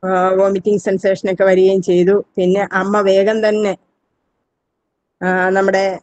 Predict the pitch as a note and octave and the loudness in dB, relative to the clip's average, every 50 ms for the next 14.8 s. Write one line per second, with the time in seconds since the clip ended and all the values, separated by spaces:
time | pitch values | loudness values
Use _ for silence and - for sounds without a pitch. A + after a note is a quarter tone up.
0 | _ F#3+ F#3 - - G#3 G3 G3+ F#3 - G3 F#3+ F#3+ F#3+ F3+ - _ G3 F#3+ F#3 | _ -12 -12 -4 -2 0 2 2 0 0 0 0 0 0 -2 -4 _ 0 0 0
1 | F3 F#3+ F#3+ G3 F#3 F3+ F3+ F#3+ G3 - - _ _ _ _ _ - G3+ G3 G3 | 0 0 0 -2 -2 -2 -2 -2 -2 -4 -6 _ _ _ _ _ -6 -2 0 0
2 | F#3+ - - G#3 G#3 G3+ G#3 G3+ G3+ G3+ G3+ G3+ G3 F#3 - - G3+ G3 F#3+ F#3 | 0 0 0 -2 0 2 2 2 2 0 -2 -2 -4 -6 -4 -2 -2 0 2 2
3 | F#3+ F3 - _ G3 G3 G3 F#3+ G3+ F#3+ - A#3 A3 A3 G#3+ A3 A3 A3 A3+ - | 0 -2 -4 _ -4 -2 0 0 -2 -2 -2 -2 0 0 0 0 0 -2 -2 -4
4 | - A3+ G#3+ - A3 A#3 B3+ A#3+ G#3+ G3 G3+ F#3+ A3+ G3+ G#3+ A3 A3+ A3 A3 G#3 | -6 -6 -2 -2 -2 0 2 2 2 2 0 -2 -4 -4 -2 -4 -2 -2 -2 0
5 | G#3 A3 A3+ A#3 A3+ A3 G3+ - - G3+ G3 G3+ G3+ G#3 G#3 F#3+ F3+ - _ G#3+ | 0 2 2 2 2 0 -2 -4 -2 -2 -2 0 0 -2 -4 -4 -6 -4 _ -2
6 | G3 - G#3 G3 G3 G3 F#3+ G3 G3 G3+ G3 G3 F#3 F3+ - G3 F#3+ F#3+ - G3+ | -2 0 -2 -2 -2 -2 0 0 0 0 0 0 0 -2 0 0 0 0 0 0
7 | G3 G3 A3 A#3 A3+ A3 A3 A3+ A#3+ A#3+ A3 G#3 G3+ G#3 G3+ G3+ G3+ F#3 - G#3+ | 0 0 0 -2 0 -2 -2 -2 -2 -2 -2 -2 -4 -4 -4 -4 -4 -4 -4 -2
8 | G3+ G3+ G3+ F#3 G#3 G#3 G#3+ G#3+ G3+ G3+ G3 G3 G3 G3+ G#3 G3+ G3+ G3+ G#3+ G#3 | -2 -2 -2 0 0 0 0 0 -2 -2 -2 -2 -2 -4 -4 -4 -4 -4 -4 -2
9 | G3+ G3 G3 G3+ G3+ F3+ - - G#3 G3 G3+ G#3+ A3 A3 A3+ A3 A3 A3 G#3+ G#3+ | -2 -2 -2 -2 -4 -6 -6 -6 -6 -4 -2 0 0 0 2 2 0 0 0 0
10 | G#3 G3+ G3 G3 G3+ G3 G3+ G#3 G#3 G#3 G3+ F#3 - G3+ G3 F#3+ F#3+ F#3+ - - | 0 0 0 0 0 0 0 0 0 0 -2 -2 0 0 0 2 0 -2 -6 -12
11 | _ _ _ - - _ _ _ _ _ _ - F#3 F3+ F#3 G3 G3 F#3+ F#3+ F#3+ | _ _ _ -20 -20 _ _ _ _ _ _ -4 -2 -2 -2 -2 -2 -2 -2 -2
12 | G3 G3 G3 - - _ _ G3 F#3+ F#3 F#3+ F#3+ F#3+ G3 F#3 - G3+ F3+ F3+ F3+ | -2 -4 -4 -8 -10 _ _ -4 -2 -2 -2 -2 -2 -2 -2 -2 0 0 2 2
13 | F#3+ F#3+ F3 F#3+ F#3 F#3 F#3 F#3+ F#3 F#3+ F#3 - - - F#3 - G3 F#3+ F#3+ F#3+ | 2 2 2 0 2 2 2 4 4 2 2 0 -4 -12 -8 -4 -2 0 0 0
14 | F#3 G3 G3 F#3+ F#3+ F#3+ F#3+ F#3+ F3+ - F#3 F#3 F#3 F#3+ G3 G#3 | 0 -2 -2 -2 -2 -2 -4 -4 -4 -2 -2 -2 0 -2 -4 -6